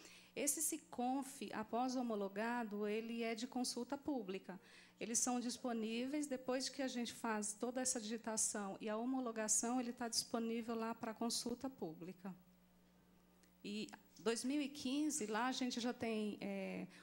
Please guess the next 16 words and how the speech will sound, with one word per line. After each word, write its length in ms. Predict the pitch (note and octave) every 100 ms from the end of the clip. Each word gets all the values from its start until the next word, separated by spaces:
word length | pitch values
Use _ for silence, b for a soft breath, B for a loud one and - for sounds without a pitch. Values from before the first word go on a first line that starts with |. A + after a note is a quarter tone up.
| B
homologado 800 | - A#3 A#3 G#3 G3 A3 B3 A3+
o 20 | B3
primeiro 480 | A#3+ A#3 B3 D4
quadri-, 460 | D4 C4 C4 C#4 B3+
o 60 | -
primeiro 360 | - A#3 B3+
bimestre 720 | B3 C4+ D#4 A#3+ B3 C4 - B3
de 120 | A3+
dois 240 | B3+ A#3
mil 140 | A#3 A#3
e 20 |
quinze 420 | - A3+ A#3+ A#3
já 220 | A3 A#3+
consta 480 | B3+ - A#3 B3+ B3
desse 380 | G#3 A#3+ - -
sistema. 600 | C4+ - F#3+ E3+ E3+